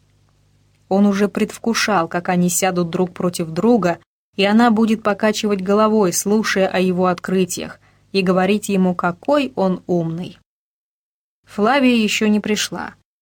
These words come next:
Джонатан сел за столик в углу, заказал аперитив и тихонько мурлыкал про себя песенку.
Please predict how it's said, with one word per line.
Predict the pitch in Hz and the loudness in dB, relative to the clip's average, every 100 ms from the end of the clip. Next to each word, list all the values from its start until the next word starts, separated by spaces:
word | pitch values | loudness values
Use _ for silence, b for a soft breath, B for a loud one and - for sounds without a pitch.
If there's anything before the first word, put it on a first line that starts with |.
| _ _ _ _ - | _ _ _ _ -10
Джонатан | 175 220 302 277 226 | -4 0 2 2 2
сел | 202 220 202 | 0 0 0
за | 180 | 0
столик | 180 - 220 196 180 | -2 -2 0 0 -2
в | |
углу, | 180 175 214 285 285 B B | -4 0 0 0 -4 B B
заказал | 185 190 190 196 196 | -4 0 0 2 2
аперитив | 185 175 175 - 269 285 - _ | 2 -2 -2 -2 -2 -2 -10 _
и | 196 | -4
тихонько | 190 226 - 311 294 | 0 -2 0 -2 2
мурлыкал | 247 240 226 254 226 | 2 4 2 2 0
про | 185 190 | 0 -2
себя | 190 180 180 | 0 0 0
песенку. | 180 160 - 147 - - | -2 -2 -4 -8 -14 -20